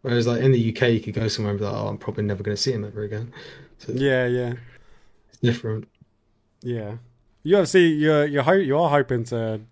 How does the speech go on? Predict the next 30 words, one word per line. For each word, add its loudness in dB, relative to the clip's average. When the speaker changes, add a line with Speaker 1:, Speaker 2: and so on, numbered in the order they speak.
Speaker 2:
well, -4
you 0
are, 6
there's 0
rumours 4
I'm 2
hearing 2
that -4
you're -4
actually -4
gonna -8
maybe -2
be -8
making -2
the, -6
making -4
the, -10
am 0
I 8
allowed 10
to -2
say, 4
am 4
I 8
allowed 8
to -4
talk 6
about 6
that? 6
Speaker 1:
Yeah, 10